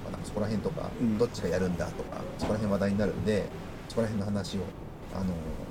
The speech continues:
Speaker 1: 気にしているみたいな感じになっております。
Speaker 2: うん。
Speaker 1: で、これを踏まえて要件定義では以下の三つのことを意識して行う必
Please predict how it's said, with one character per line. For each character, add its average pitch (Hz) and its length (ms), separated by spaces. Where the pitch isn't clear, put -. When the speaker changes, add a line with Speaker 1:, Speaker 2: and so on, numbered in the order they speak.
Speaker 1:
気 - 60
に 107 160
し - 80
て 101 80
い 92 80
る - 100
み 151 80
た - 80
い - 40
な - 60
感 - 140
じ 82 60
に 85 80
な 90 60
っ - 20
て - 100
お 95 60
り - 60
ま - 100
す。 - 20
Speaker 2:
う - 20
ん。 95 100
Speaker 1:
で、 147 80
こ 147 140
れ 139 60
を 139 80
踏 143 120
ま 139 160
え 113 40
て 113 120
要 107 160
件 104 240
定 110 160
義 101 140
で 107 80
は 120 100
以 113 60
下 110 160
の 90 80
三 92 120
つ - 120
の 120 100
こ 113 100
と 104 120
を - 20
意 98 80
識 - 160
し - 80
て - 100
行 113 60
う 110 40
必 - 180